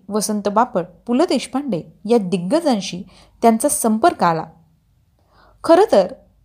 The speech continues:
त्यांना माळी म्हणूनच पुढे कार्य करावयाचे होते. त्यासाठी ते स्वतःची नर्सरी सुरू करण्याच्या विचारात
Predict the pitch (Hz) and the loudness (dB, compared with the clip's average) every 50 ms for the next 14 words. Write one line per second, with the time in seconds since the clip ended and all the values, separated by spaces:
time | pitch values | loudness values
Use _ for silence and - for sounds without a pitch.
0 | _ - 240 233 233 247 277 277 240 220 208 202 208 277 285 190 - - _ - | _ 0 2 2 2 2 0 0 2 2 4 4 4 2 0 -4 -6 -10 _ -2
1 | 214 226 220 240 262 269 311 311 - - 220 208 226 240 - - 202 196 190 226 | 0 2 2 2 2 0 -2 -4 -4 -4 -2 -2 -2 -2 0 2 2 2 2 0
2 | 233 - 220 190 175 165 170 170 170 165 - 185 185 170 180 170 175 - _ _ | -2 -2 -2 -2 0 0 -2 -2 -4 -4 -4 -6 -6 -6 -8 -10 -14 -18 _ _
3 | _ _ _ _ _ _ _ _ - 294 311 311 330 302 233 - 180 180 - - | _ _ _ _ _ _ _ _ 4 6 6 6 4 0 0 -2 -4 -10 -12 -16
4 | _ _ - 269 277 - - 233 220 - 240 240 254 277 - - 302 285 240 208 | _ _ -6 -4 -4 -2 0 0 0 2 0 0 0 -2 -4 -4 -2 0 2 2
5 | 196 190 202 - 349 339 320 302 - - 240 208 214 196 208 196 185 185 180 180 | 2 0 0 -2 -2 0 0 -2 -2 -2 -4 -4 -2 0 0 2 2 0 0 0
6 | 254 285 269 233 - 196 175 185 | 0 0 0 0 0 -2 -2 -2